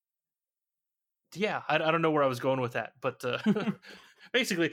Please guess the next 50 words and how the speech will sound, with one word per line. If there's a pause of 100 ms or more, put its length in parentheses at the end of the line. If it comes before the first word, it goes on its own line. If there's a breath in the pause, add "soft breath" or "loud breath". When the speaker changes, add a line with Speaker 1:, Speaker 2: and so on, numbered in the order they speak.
(100)
Speaker 1:
the
complete
opposite
of
you. (280 soft breath)
You
having (260 soft breath)
not
watched
any
of
it, (200 soft breath)
me
having
watched (180 soft breath)
a
ton
of
that
within
that
one
month, (100)
and
then
now
I'll
watch
'em
every
so
often. (800 loud breath)
Speaker 2:
I, (320)
to
be
fair,
I
have
watched
one
episode
of
House
Hunters
when
I
lived
with
my
parents,